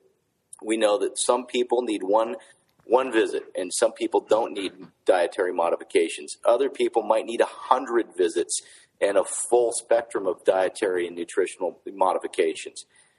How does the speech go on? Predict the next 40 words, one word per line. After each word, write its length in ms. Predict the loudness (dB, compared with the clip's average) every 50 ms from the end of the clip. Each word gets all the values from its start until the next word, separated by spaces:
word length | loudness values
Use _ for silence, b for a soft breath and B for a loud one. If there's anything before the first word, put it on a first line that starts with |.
| b b b b b _
When 180 | 2 2 2 2
we 100 | 0 -2
try 320 | 2 2 4 4 4 4
to 100 | 2 0
do 160 | 0 0 2
a 100 | 2 0
randomized 680 | 0 0 -2 -2 -2 -2 -2 -2 -2 0 0 -2 -4 -6 -2
trial, 380 | 0 2 2 4 2 0 0
a 100 | -2 0
double-blind, 640 | 0 0 0 0 -2 -2 -2 0 0 0 -2 -4 -6
placebo-controlled 920 | -6 -6 -6 -6 -4 -6 -2 0 0 0 0 0 -4 -2 0 2 2 2 0
trial, 460 | 2 2 2 2 2 2 0 -2 -4 -8 -16 _ _ _ _ _ _ _ _ _ _ _ _ _
th-, 140 | 0 0 2 2
there's 220 | 2 2 2 0 0
always 420 | 0 0 2 2 0 -2 -4 -8 -10 -10
constraints, 800 | -10 -10 -8 -10 -4 0 0 0 2 0 -2 -6 -8 -6 -4 -4
and 120 | -2 -2
it 140 | -2 -4 _ _
never 500 | -14 -2 0 2 2 2 0 0 -2 -2
allows 520 | 0 0 0 0 2 0 2 0 0 -2 -4 -8 -12 -8 -2
freedom 520 | 0 0 0 2 2 0 0 -2 -6 -12 -16 -20 _ -2
of 200 | -2 -2 0 -2
the 80 | -6
clinician 540 | -6 -2 -2 0 2 2 0 0 -4 -4 -2 -2
to 80 | -2 -2 -4 -8 -10 -2
truly 320 | 0 0 2 2 0 -2 0
do 180 | 0 2 2 2
what 220 | 2 0 0 0
they 100 | 0 2
would 140 | 2 2 2
actually 440 | 2 0 -2 -4 -4 -4 -6 -6 -4
do 220 | -2 0 0 0 0
if 100 | 0 0
they 100 | 0 0
weren't 320 | 0 -2 -4 -6 -6 _
part 240 | 0 0 0 0 0
of 80 | -2
an 80 | -4 -6
experimental 680 | -6 -8 -10 -4 -2 0 0 0 0 -2 -4 -4 -6 -8
design. 400 | -6 -2 0 0 2 0 -2